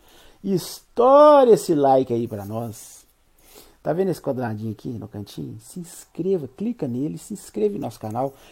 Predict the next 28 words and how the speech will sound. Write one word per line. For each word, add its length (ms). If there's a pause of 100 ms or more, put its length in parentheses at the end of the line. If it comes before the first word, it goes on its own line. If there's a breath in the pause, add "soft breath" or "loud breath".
(100)
E 60
não 140
apenas 360
se 100
inscreva, 420
mas 180
acione 400
o 40
sininho 340
de 100
notificações. 840 (560 soft breath)
Comente 480
aí, 120
deixe 240
seu 120
comentário, 640
diga 220
o 40
que 100
você 260
achou 360 (320 soft breath)
e 240 (680 soft breath)
compartilhe 760
esse 180
vídeo 320
com 80
seus 220
contatos. 720